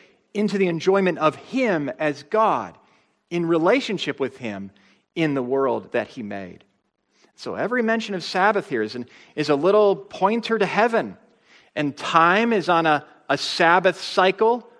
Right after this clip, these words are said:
We have rest on every seventh day in the Old Covenant. And even space has it. When they get into the promised land, there will be rest. And Jesus invites us to rest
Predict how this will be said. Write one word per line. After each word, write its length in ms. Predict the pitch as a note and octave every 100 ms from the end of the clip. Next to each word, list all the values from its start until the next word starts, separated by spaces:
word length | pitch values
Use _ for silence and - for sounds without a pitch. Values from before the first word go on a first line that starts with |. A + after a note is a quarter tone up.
| _ _
We 80 | C#3+
have 100 | C#3+
rest 560 | A2+ G#2+ C#3+ G3 - E3+
on 120 | D#3
every 180 | D#3+ D3+
seventh 560 | - D#3 C#3+ D3+ -
day 240 | C#3 C#3 E3
in 80 |
the 120 | D#3 D3
Old 220 | E3 E3
Covenant. 460 | - E3+ G3+ A#3 - _ _ _ _
And 120 | E3
even 200 | G3+ A#3+
space 580 | G3+ - - A#3+ C#4+ -
has 260 | F#3+ E3 C#3
it. 120 | B2
When 120 | D#3+
they 120 | E3
get 180 | D#3 G3
into 220 | G3 A3+
the 100 | G#3
promised 560 | G3+ - A#3+ B3+ A3 -
land, 300 | F3+ D#3+ C#3+
there 160 | F3
will 100 | F3+
be 260 | D#3+ E3 D3+ - _ _
rest. 800 | F#3 C#3 F3+ D3+ - - - - - _ _ _ _ _ _ _ _ _
And 160 | - G2+
Jesus 420 | F#2+ C3+ A#2 G#2
invites 460 | A2 G2 G#2+ G#2 -
us 300 | F#2+ - - _ _ _ _ _ _
to 100 | -
rest 480 | F#2+ G2+ G2 - -